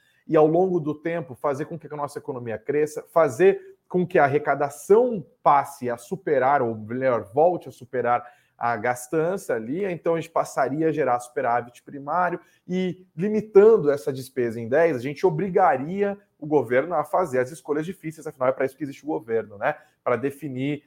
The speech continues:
de onde tem grana demais sendo gasta, onde que tá sendo ineficiente, por aí vai." Essa era a ideia do teto de gastos, limitar as despesas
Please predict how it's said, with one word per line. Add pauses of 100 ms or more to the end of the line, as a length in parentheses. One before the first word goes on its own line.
(120)
de
onde
tem
grana
demais
sendo
gasta,
onde
que
tá
sendo
ineficiente,
por
aí
vai." (280)
Essa
era
a
ideia
do
teto
de
gastos,
limitar
as
despesas